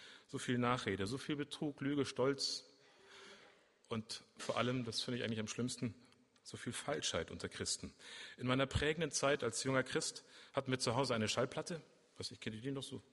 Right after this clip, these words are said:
groß? Schwarz, Vinyl. Wenn man quer ist, ähm, eine Schallplatte von Damaris Joy, die christliche Popgruppe,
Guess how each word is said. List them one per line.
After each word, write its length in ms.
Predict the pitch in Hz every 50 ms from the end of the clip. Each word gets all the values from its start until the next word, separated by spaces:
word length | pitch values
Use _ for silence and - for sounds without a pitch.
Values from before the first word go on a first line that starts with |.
| _ _ -
groß? 200 | 135 131 - - _ - - - - - - - - - - _ - - - - -
Schwarz, 420 | - 110 110 113 - - - - -
Vinyl. 360 | 104 107 107 110 127 135 131 - - - - - - - - - - - - - - - - - - - -
Wenn 120 | - 107 104
man 140 | 107 98 -
quer 200 | - - 123 123
ist, 200 | 135 127 - - 117 110 101 - - - - - - - - - - - - - - - - -
ähm, 260 | 113 117 123 127 110 - - - - - - - - _ - - - - - - - - - _ _ _ -
eine 140 | 123 143 139
Schallplatte 400 | - 160 170 170 - 180 143 -
von 160 | - 160 131
Damaris 440 | 123 120 123 127 151 180 170 - -
Joy, 320 | - 160 165 180 196 202
die 120 | - - -
christliche 440 | - 156 151 - - 139 - - 123
Popgruppe, 580 | - 175 165 - - 170 160 - 165 160 135